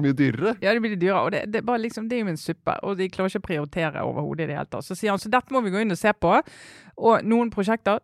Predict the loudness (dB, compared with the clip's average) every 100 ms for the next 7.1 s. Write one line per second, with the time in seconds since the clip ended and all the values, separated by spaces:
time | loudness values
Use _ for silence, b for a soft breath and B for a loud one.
0 | -4 -2 2 2 0 -2 -2 0 0 0
1 | 2 2 2 0 -2 -2 0 0 -2 -4
2 | -6 -4 -4 -4 0 2 2 2 0 -2
3 | -4 -4 -6 -6 -8 -8 -8 -8 -6 -6
4 | -6 -2 -4 -4 -10 -6 -4 -4 -4 -6
5 | -4 -6 B B B 2 2 4 4 6
6 | 4 4 2 2 0 -4 -4 -4 -2 -4
7 | -6